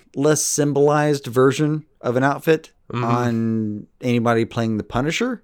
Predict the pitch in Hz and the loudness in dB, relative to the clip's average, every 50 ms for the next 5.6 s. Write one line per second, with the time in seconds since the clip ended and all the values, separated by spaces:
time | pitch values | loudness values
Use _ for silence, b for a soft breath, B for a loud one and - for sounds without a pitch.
0 | _ _ _ 120 117 117 120 113 113 110 - 117 110 104 101 95 156 160 107 117 | _ _ _ 2 4 4 4 2 0 -2 0 0 2 2 2 0 0 0 2 2
1 | 107 95 85 90 90 107 107 104 101 - 104 92 92 - - 107 98 95 92 90 | 0 0 -4 -4 -2 -2 -2 -2 -4 -4 -6 -6 -6 -4 -4 -2 -2 -2 -2 -4
2 | - - 90 90 90 87 92 92 90 - 113 110 - 98 92 95 95 92 87 101 | -6 -4 -4 -2 -2 -2 -2 -4 -2 -4 -4 -4 -4 -6 -4 -4 -2 -2 -2 -2
3 | 95 98 98 98 123 120 113 107 101 104 92 - 107 127 135 - - - _ _ | 0 0 2 4 4 4 4 2 0 -4 -4 -2 0 0 0 0 -2 -12 _ _
4 | _ _ 127 120 117 110 107 107 - - _ _ - 147 196 214 214 214 202 160 | _ _ -6 -2 0 0 0 -2 -4 -8 _ _ -6 -2 0 2 2 2 2 0
5 | 143 143 151 170 185 190 190 190 147 113 120 131 | -4 -4 -2 0 0 0 0 -2 -4 -4 -6 -8